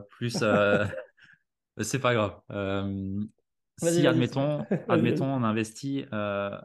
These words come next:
Speaker 1: j'ai une S C I, euh, je la fais rentrer dans mon, dans, enfin, du coup, euh, il y a la S C I, il y a ma boîte,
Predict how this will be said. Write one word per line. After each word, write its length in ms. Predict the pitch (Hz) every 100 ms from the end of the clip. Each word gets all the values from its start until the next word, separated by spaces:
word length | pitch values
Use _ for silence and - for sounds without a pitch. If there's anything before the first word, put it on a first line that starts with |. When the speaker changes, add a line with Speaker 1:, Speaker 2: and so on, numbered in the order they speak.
| _ _ _ _ 123
Speaker 1:
j'ai 180 | 107 131
une 60 |
S 160 | 123 113
C 120 | 120
I, 340 | 113 127 135 -
euh, 140 | 104 98
je 80 |
la 80 | 98
fais 100 | 107
rentrer 300 | 113 110 123
dans 140 | 110 101
mon, 240 | 92 90
dans, 240 | 90 90
enfin, 320 | 90 - 90 87
du 100 | 87
coup, 220 | 113 90
euh, 340 | 87 85 82
il 80 | 92
y 40 |
a 40 | 90
la 80 | 92
S 120 | -
C 100 | 101
I, 60 | 113
il 80 |
y 40 | 104
a 40 |
ma 140 | 90 85
boîte, 360 | 95 104 -